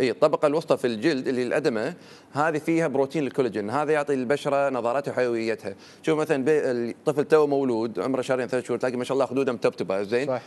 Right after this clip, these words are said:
Speaker 1: وقارن واحد عمره ستين سنة، زين؟ راح تلاقي هذا الطفل الصغير ما عنده نمش،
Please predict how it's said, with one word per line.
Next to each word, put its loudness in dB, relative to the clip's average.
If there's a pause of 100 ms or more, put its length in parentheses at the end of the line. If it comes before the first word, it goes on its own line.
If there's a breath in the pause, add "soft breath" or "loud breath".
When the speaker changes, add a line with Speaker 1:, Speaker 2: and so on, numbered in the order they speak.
(280 loud breath)
Speaker 1:
وقارن 4
واحد 0
عمره 2
ستين -4
سنة، -6 (580)
زين؟ 0 (300 loud breath)
راح 6
تلاقي 0
هذا 0
الطفل 0
الصغير 2
ما 0
عنده 0
نمش، -4